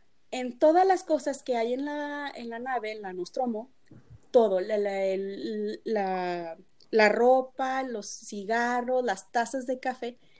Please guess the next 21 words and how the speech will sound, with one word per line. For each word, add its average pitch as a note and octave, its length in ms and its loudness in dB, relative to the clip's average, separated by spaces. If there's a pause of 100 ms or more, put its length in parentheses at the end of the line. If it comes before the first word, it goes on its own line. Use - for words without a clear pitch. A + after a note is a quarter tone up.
(280)
todas D4+ 420 2
tienen B3+ 400 -4
un A#3+ 220 -2
logo, G3 380 -2 (200)
que A3 120 -6
es G#3 100 -8
la, A3 640 -2
¿cómo C4 100 -6
se C#4 120 -2
llama? C4 200 0
Weyland A#3+ 600 -2
Yu-, A#3 200 -4 (220)
Weyland A#3+ 380 4
Yutani, A#3+ 440 2
creo. C4+ 240 -2 (880)
Todas D4+ 240 12
tienen C#4+ 220 6
el B3 100 4
logo. A3+ 260 6
Quiere C4 160 8
decir C#4 300 4